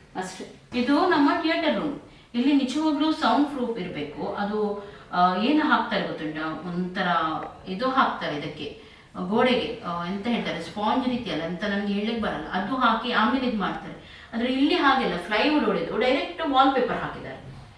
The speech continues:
ಇದೆಲ್ಲ ಈಗ ತೆಗಿತೆ, ಇದೆಲ್ಲ ಒಂದು ಫ್ಲೈವುಡ್ ಕೂಡ ಇರುದಿಲ್ಲ, ಎಲ್ಲ ತೆಗೆದು ಬಿಸಾಡ್ತಾ ಇದೀವಿ ನಾವು. ಅಷ್ಟು ಸಿಟ್ಟು ಬರ್ತಾ ಉಂಟು, ಎಲ್ಲ ತೆಗಿತಾ ಇದೀವಿ. ಈ ಒಂದು ಫ್ಲೈವುಡ್ ಕೂಡ ಇತ್ತು, ಏನು ಕೂಡ ಇಲ್ಲ. ಇದು ನಮ್ಮ ಬಾರ್ ಕೌಂಟರ್ ಮಾಡಿದ್ವಿ ನೋಡಿ, ಇದು ನೋಡಿ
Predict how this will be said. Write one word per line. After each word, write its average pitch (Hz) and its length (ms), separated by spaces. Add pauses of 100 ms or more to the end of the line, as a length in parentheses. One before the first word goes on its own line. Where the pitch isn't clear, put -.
(520)
ಇದೆಲ್ಲ 392 240
ಈಗ 523 380
ತೆಗಿತೆ, 370 260
ಇದೆಲ್ಲ 349 760
ಒಂದು 381 360
ಫ್ಲೈವುಡ್ 359 340
ಕೂಡ 359 100
ಇರುದಿಲ್ಲ, 294 340
ಎಲ್ಲ 254 440
ತೆಗೆದು 277 220
ಬಿಸಾಡ್ತಾ 240 380
ಇದೀವಿ 175 200
ನಾವು. 156 140 (560)
ಅಷ್ಟು 302 320
ಸಿಟ್ಟು 294 200
ಬರ್ತಾ 285 260
ಉಂಟು, - 420 (460)
ಎಲ್ಲ 311 300
ತೆಗಿತಾ 302 240
ಇದೀವಿ. 185 300
ಈ 208 120
ಒಂದು 269 440
ಫ್ಲೈವುಡ್ 277 420
ಕೂಡ 262 100
ಇತ್ತು, 196 260
ಏನು 311 580
ಕೂಡ 349 100
ಇಲ್ಲ. 202 240
ಇದು 277 160
ನಮ್ಮ 262 260
ಬಾರ್ 240 360
ಕೌಂಟರ್ 220 340
ಮಾಡಿದ್ವಿ 160 360
ನೋಡಿ, 160 140
ಇದು 165 140
ನೋಡಿ 190 200